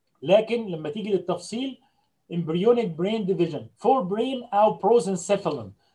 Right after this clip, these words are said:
يبقى لما أنا أقول ال-، ال-، الحصان عنده، آه، آه، a prosencephaly، يعني إيه؟ يعني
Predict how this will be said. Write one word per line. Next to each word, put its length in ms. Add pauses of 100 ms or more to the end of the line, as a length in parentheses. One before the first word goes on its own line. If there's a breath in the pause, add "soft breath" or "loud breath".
(220)
يبقى 260
لما 240
أنا 140
أقول 300
ال-، 240
ال-، 180
الحصان 640
عنده، 540 (560)
آه، 440
آه، 280 (720)
a 40
prosencephaly، 1000 (180)
يعني 240
إيه؟ 400
يعني 440